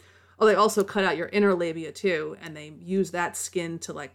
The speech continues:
stretch out your outer labia, and then they put a silicone sac that gives you a ball sack. So now you end up having this little microphallus-like penis slash huge clitoris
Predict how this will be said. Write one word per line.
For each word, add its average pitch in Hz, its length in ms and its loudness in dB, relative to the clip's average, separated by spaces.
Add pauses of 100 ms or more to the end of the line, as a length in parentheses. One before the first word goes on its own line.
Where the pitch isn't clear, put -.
(120)
stretch - 540 -6
out 156 300 -8
your 156 240 -14
outer 165 320 -6
labia, 196 440 0
and 165 120 -10
then 165 100 -10
they 156 140 -10
put - 320 -12
a 165 40 -18
silicone 165 580 -6
sac 165 420 -6
that 151 100 -16
gives 160 220 -12
you 160 100 -14
a 156 60 -10
ball 147 280 -12
sack. 208 460 -4 (340)
So 165 280 -2
now 175 580 0 (300)
you 175 160 -4
end 185 120 -4
up 165 100 -6
having 170 340 -4
this 147 200 -10
little 196 300 4
microphallus-like 160 1300 -6
penis 151 420 -6
slash - 680 -8
huge 175 380 -4
clitoris - 680 -6